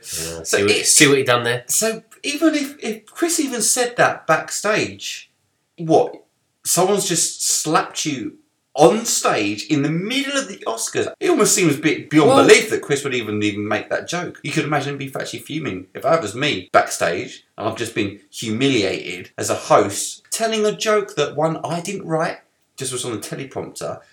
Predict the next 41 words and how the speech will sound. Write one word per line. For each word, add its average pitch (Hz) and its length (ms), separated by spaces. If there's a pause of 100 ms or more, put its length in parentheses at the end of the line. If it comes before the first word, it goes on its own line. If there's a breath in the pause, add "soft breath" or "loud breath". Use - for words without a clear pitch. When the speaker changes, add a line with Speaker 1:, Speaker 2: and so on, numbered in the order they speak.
Speaker 1:
and 110 120
I'm 131 200
not 156 160
even 113 460
a 104 60
host, 117 460
I'm, 107 180
like, 104 160
just - 240 (160)
been 107 140
invited 110 400
here 104 140
to 101 140
give 104 220
off 98 240
one 110 220
award. 107 500
Speaker 2:
Yeah, 285 260
and 214 380
bearing 285 280
in 226 40
mind, 107 540
Will 214 160
Smith 196 340
goes 214 320
up, 196 380
he 147 100
cracks - 540
him, 151 300 (100)
then 160 180
he 165 400
turns 214 320
his 202 120
back - 340
on 101 100
him, 101 320 (220)
walks 147 420
off 113 180
so 170 280
coolly, 95 720 (400)
like, 107 240